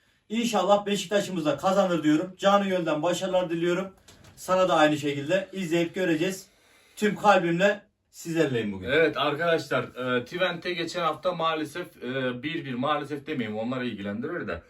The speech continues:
Speaker 2: bir bir Manchester United deplasmanından puan çıkardı. Tehlikeli bir takım olduğu herkes, e,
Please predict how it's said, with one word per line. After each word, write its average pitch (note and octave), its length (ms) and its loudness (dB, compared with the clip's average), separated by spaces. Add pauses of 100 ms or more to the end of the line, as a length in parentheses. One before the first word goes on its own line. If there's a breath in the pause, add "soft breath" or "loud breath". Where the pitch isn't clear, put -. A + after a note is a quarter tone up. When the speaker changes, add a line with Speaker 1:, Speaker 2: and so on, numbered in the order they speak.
(380 soft breath)
Speaker 2:
bir D#3+ 240 -6
bir E3 140 -4
Manchester D3+ 460 -6
United D#3 240 -6
deplasmanından D3 720 -6
puan D3 300 -4
çıkardı. A#2+ 560 -6 (260 soft breath)
Tehlikeli C3+ 460 -4
bir D3+ 60 -12
takım D3+ 300 -6
olduğu D#3 380 -8
herkes, D3+ 340 -6 (340)
e, A2 240 -10